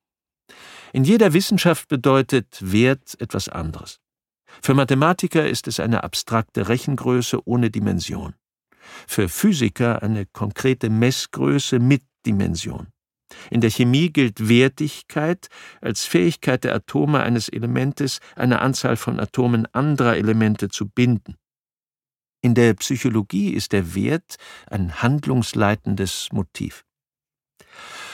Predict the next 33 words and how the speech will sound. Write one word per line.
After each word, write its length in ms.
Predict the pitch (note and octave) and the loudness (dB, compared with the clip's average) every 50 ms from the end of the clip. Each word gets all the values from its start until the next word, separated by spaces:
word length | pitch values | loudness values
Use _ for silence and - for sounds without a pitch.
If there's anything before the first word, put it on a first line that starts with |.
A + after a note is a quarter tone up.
| - - - - | -18 -18 -8 0
Häufig 380 | - E3+ G#3 G#3+ - A3 F#3 - | 2 4 4 4 2 0 2 2
wird 140 | G3 F#3 - | 2 2 2
im 120 | E3 C#3+ | 2 2
täglichen 440 | - F3+ F3+ - - D#3+ C#3 - C3+ | 2 0 0 0 0 -4 -2 0 2
Leben 240 | B2 C#3 D#3 D#3+ D#3 | 2 2 2 2 0
auch 140 | - A#2 - | -2 -2 -2
der 140 | - A#2+ | -2 -2
Satz 260 | G#2 A#2+ B2 - - - | 0 0 0 -2 -2 -8
verwendet: 540 | - A#2 G2 G2+ A2 A#2 A#2+ A#2+ A2 - _ _ _ _ _ _ _ _ _ _ _ - | -6 -4 -2 0 2 2 2 2 0 -2 _ _ _ _ _ _ _ _ _ _ _ 2
„Ich 300 | D#3 C#3+ C3+ - - - | 2 2 2 2 -4 -2
tue 260 | - G3 G3+ G3 F#3 | 0 2 4 4 4
das, 380 | E3 E3+ D#3 D3 - - - - | 4 2 2 2 0 -6 -10 -6
weil 200 | C3 C3 C3+ C3 | 0 0 2 2
mein 240 | B2+ B2+ A#2 A2 G#2 | 2 2 2 2 0
Freund, 640 | G2+ - - A#2 A#2+ B2+ C3+ C#3+ - - - - _ - | -2 -2 -2 0 2 2 2 0 -4 -10 -20 -18 _ -4
meine 280 | A#2+ A2+ G#2+ G2+ F#2+ | 0 2 2 2 2
Mutter, 400 | F#2+ G2+ A#2 A#2+ - B2+ A#2+ A2 | 2 0 0 -2 -2 0 0 0
mein 240 | G2+ F#2 F2+ F2+ F2 | 0 0 0 0 0
Mann 280 | F#2 G#2 G#2+ A2 A2+ - - - | 2 2 4 2 2 0 -2 -4
mir 220 | - A#2+ A#2+ A#2 G#2+ | 0 2 4 4 4
das 300 | G#2+ G#2 G2 - - G2 | 2 0 0 -2 0 2
wert 280 | G#2 A2 G#2 - _ | 4 4 2 2 _
sind.“ 340 | - - - - - - - _ _ _ _ _ _ _ _ _ _ _ _ _ _ _ _ _ - | -10 -10 -8 -8 -8 -10 -12 _ _ _ _ _ _ _ _ _ _ _ _ _ _ _ _ _ -4
Das 200 | - C3+ - - | -4 -4 -4 -2
klingt 340 | - E3+ E3 D3+ C#3 _ - | 0 0 0 0 -2 _ -4
sittlich, 640 | - B2+ C3 - - - E2+ D#2 - - - _ _ _ _ _ _ _ _ - - - | 0 0 0 0 -2 -10 -10 -10 -10 -12 -16 _ _ _ _ _ _ _ _ -20 -12 -4
mag 260 | - A2 G2+ G2 - | 0 0 0 0 -2
vorschnell 540 | - - B2+ B2+ B2+ - - B2 A#2+ A2+ - | -2 0 2 2 2 0 0 0 0 0 0
als 280 | - A2 G#2 - - - _ _ _ _ _ - | 0 -2 -2 -2 -6 -10 _ _ _ _ _ -2
ethisches 560 | C#3 D3 C#3+ - C3 A2+ - - G#2+ G2 - | -2 -2 -2 -2 -6 -6 -4 -4 -6 -6 -6
Verhalten 460 | - A2+ G#2 G#2+ C#3 D3+ - C3+ G#2 | -6 -4 -2 -2 -2 -2 -2 -2 -2
bezeichnet 560 | F#2+ F2+ - - F#2+ G2 F#2+ - G2+ F#2 - | -2 -2 -2 -2 -2 -2 -2 -2 -4 -2 0
werden, 220 | G2 G2+ F#2 G2 | 0 0 0 0